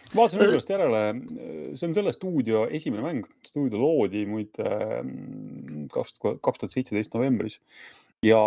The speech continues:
Speaker 1: selle loojaks on, äh, Caroline Marshall, kes on siis endine Quantic Dreamsi töötaja,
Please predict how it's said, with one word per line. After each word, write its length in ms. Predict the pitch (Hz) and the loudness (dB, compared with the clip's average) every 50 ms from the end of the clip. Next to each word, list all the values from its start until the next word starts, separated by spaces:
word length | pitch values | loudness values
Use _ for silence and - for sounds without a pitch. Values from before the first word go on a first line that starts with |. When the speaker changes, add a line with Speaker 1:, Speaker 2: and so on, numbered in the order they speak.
| - 107 107 | 4 4 2
Speaker 1:
selle 160 | 123 147 160 175 | 0 0 0 0
loojaks 380 | 208 233 214 185 - - - | 0 0 -2 -2 -4 -6 -8
on, 340 | 196 196 190 190 196 190 190 | -8 -8 -8 -8 -8 -8 -8
äh, 1160 | 190 196 196 196 190 190 196 196 196 196 190 190 190 185 185 175 175 170 170 165 165 160 151 127 | -6 -6 -6 -6 -6 -6 -6 -6 -6 -6 -6 -6 -8 -10 -10 -8 -6 -6 -4 -4 -4 -6 -4 -2
Caroline 320 | - 170 190 175 156 135 | 0 0 2 2 4 4
Marshall, 340 | 139 175 196 - - - 120 | 4 2 2 0 -2 -4 -2
kes 240 | 113 120 113 - - | -2 -2 -4 -4 -4
on 120 | 123 117 117 | -4 -4 -4
siis 160 | 113 120 120 | -4 -6 -6
endine 640 | 151 151 156 175 180 175 151 120 104 107 104 110 104 - | -4 -2 -2 0 2 4 4 4 4 2 0 0 0 0
Quantic 340 | - 160 156 156 - - - | 2 0 0 0 -4 -12 -8
Dreamsi 560 | - 143 151 151 151 139 - - 123 131 123 - - | -4 -4 -2 -2 -2 -4 -6 -8 -8 -10 -12 -12 -4
töötaja, 480 | - 147 131 - - - - - 113 | 0 0 0 0 0 -2 -2 -2 -2